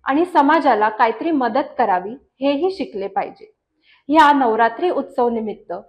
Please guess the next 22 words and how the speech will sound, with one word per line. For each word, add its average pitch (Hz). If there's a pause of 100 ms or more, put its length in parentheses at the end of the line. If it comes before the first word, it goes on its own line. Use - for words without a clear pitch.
(220)
स्त्री 339
शक्तीचा 262
जागर 220
करताना, 185 (540)
डॉक्टर 196
सुधा 254
मूर्तींजीबद्दल 294
बोलताना 190 (360)
मला 262
देखील 320
एक -
स्त्री 254
म्हणून 214
आदर्शच 226
नाही 226
तर 240
गर्वही 208
वाटतो. - (440)
अशा 285
कित्येक 339
महिलांच्या 220
आदर्शासाठी 214